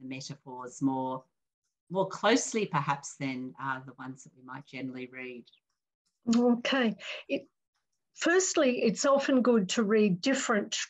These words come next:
Speaker 2: translations. Um,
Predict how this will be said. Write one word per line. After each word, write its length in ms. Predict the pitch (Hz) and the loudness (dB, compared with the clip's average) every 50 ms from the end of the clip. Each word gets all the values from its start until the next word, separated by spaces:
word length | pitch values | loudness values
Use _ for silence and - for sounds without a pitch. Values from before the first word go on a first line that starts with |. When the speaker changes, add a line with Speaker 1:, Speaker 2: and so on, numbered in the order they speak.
| _ - | _ -6
Speaker 2:
translations. 1200 | - - 208 180 175 180 180 - 208 190 180 180 180 180 - 254 269 320 392 392 370 359 - - - - - - - - - - - - 226 | -2 0 2 4 4 4 4 4 4 4 6 4 4 4 4 4 6 6 6 6 6 4 2 -2 -8 -10 -16 -16 -16 -16 -18 -16 -8 -2 0
Um, 480 | 208 208 202 196 196 196 196 196 180 | 2 4 4 4 4 4 2 2 -2